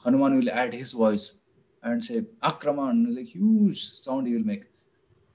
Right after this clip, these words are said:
And that will, uh, shatter the hearts of Kauravas. So that is strategy. So that's why Kapit Dhwaja. Arjuna is called as Kapit Dhwaja.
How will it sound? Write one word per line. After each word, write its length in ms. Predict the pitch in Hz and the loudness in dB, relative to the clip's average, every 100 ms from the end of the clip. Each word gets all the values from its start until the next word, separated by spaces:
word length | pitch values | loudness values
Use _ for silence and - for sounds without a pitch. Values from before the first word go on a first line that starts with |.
| _ - | _ -10
And 220 | 104 101 | -6 0
that 240 | 110 131 160 | 0 0 0
will, 220 | 156 139 | 0 2
uh, 360 | 120 107 101 | 4 2 -2
shatter 380 | 95 - 113 117 | -6 -4 -4 -4
the 140 | 117 113 | -8 -8
hearts 400 | 107 107 107 139 | -10 -12 -14 -16
of 160 | 156 - _ _ _ _ _ _ _ _ | -16 -16 _ _ _ _ _ _ _ _
Kauravas. 380 | 107 104 92 - | -8 -8 -8 -12
So 400 | - - - - | -16 -16 -18 -12
that 200 | 104 104 | -8 -6
is 140 | 104 101 | -6 -10
strategy. 460 | - 98 98 - _ _ _ _ _ _ _ _ _ | -16 -18 -18 -20 _ _ _ _ _ _ _ _ _
So 180 | - 107 | -14 -8
that's 200 | 104 107 | -8 -4
why 180 | 113 104 | -4 -2
Kapit 380 | 120 135 113 | -6 -4 -6
Dhwaja. 280 | 104 95 - - _ _ _ _ _ - | -8 -12 -14 -18 _ _ _ _ _ -8
Arjuna 260 | 104 113 | -4 -2
is 80 | 107 | -4
called 200 | 110 110 | -8 -10
as 140 | 110 | -10
Kapit 360 | - 110 117 104 | -14 -14 -14 -14
Dhwaja. 220 | 98 92 | -18 -20